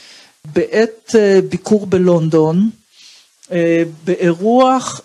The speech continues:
אצל שר החוץ הבריטי דאז, דיוויד מיליבנד, משפחה יהודית,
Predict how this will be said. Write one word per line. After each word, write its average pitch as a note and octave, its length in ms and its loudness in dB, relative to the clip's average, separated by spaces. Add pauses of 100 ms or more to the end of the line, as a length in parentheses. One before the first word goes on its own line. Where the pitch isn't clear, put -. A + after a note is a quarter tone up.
אצל E3 380 -2
שר G3+ 300 -6
החוץ A3 340 -6
הבריטי F#3+ 500 -2
דאז, E3+ 560 -6
דיוויד E3+ 340 -6
מיליבנד, D#3+ 580 -6 (100)
משפחה E3+ 440 -8
יהודית, F3+ 680 -4